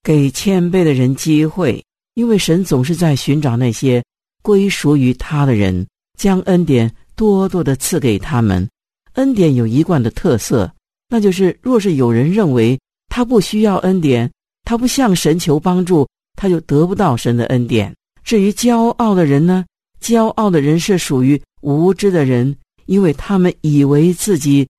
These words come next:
在各方面已经是很高超了，却不知道自己在神的面前是满身的罪污。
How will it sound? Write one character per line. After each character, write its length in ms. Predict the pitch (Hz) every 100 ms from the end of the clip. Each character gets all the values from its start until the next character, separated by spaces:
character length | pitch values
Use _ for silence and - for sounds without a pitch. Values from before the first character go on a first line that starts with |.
| _ -
在 220 | 220 180 -
各 380 | 254 240 196 156
方 260 | - 185
面 240 | 185 151 123 _ _ _
已 140 | -
经 180 | 143 190
是 220 | 180 185
很 300 | 139 - 117
高 280 | 104 151 143
超 300 | 143 156 143
了， 240 | 123 113 101 _ _ _
却 220 | - 262
不 100 | 202
知 160 | 214 226
道 200 | 220 196
自 180 | 214 180
己 260 | 151 147 - _
在 180 | - 226
神 220 | 165 156
的 80 | 170
面 200 | 202 175
前 300 | 139 151 131 - _
是 180 | - 185
满 320 | 151 131 123
身 240 | 120 170 156
的 80 | 120
罪 380 | - 170 127
污。 360 | 107 120 135 131